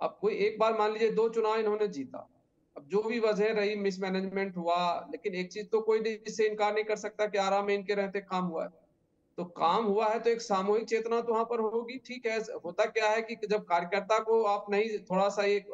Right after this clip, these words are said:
और जो देखिए जो ईमानदार नेता होता है वो इस बात पे ज्यादा focus करता है कि काम होना चाहिए, समाज का काम होना चाहिए,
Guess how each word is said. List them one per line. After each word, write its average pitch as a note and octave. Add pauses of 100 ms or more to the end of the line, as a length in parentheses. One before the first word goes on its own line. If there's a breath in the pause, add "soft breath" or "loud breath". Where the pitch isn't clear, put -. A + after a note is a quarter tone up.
(400)
और E3+
जो A3+
देखिए B3
जो G#3+
ईमानदार F3+
नेता F3
होता F3
है G#3+
वो G#3+
इस F#3
बात G3
पे G#3
ज्यादा F3+
focus G3
करता G3
है A3
कि A3
काम G3
होना D3
चाहिए, -
समाज F3
का F3
काम E3+
होना D#3+
चाहिए, E3